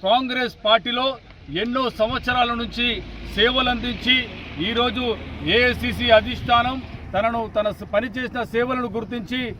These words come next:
ఈరోజు పీసీసీ పీఠం మీద ఆయనను కూర్చోబెట్టడం అంటే కష్టపడే ప్రతి కార్యకర్తకు కాంగ్రెస్ పార్టీలో గుర్తింపు వస్తుందని చెప్పి ఒక సంకేతం ఇవ్వడం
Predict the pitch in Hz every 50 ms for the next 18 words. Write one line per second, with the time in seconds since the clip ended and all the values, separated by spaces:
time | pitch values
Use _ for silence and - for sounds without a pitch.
0 | - - - - - 143 180 220 240 240 254 254 247 247 202 - 226 240 233 185
1 | 247 220 - 240 226 - 233 240 - 254 254 240 233 240 233 233 247 233 220 180
2 | - - - - - - - 185 196 226 226 214 165 - 220 254 233 - 254 247
3 | 214 240 - 240 226 233 226 226 226 202 - 254 277 294 294 277 - - - -
4 | - - - 202 214 - - 262 220 208 247 233 240 240 226 - 233 226 226 240
5 | 226 - - 220 220 254 262 262 240 - 247 240 233 - 240 - 254 247 226 -
6 | 220 214 233 254 247 247 247 233 - - - 214 240 233 - 247 240 240 233 175
7 | 175 220 220 - 262 254 240 196 247 233 220 226 220 - - 262 247 233 247 233
8 | 208 226 226 - 240 226 220 226 220 208 214 190 196 220 214 214 220 190 233 220
9 | 214 208 208 208 208 208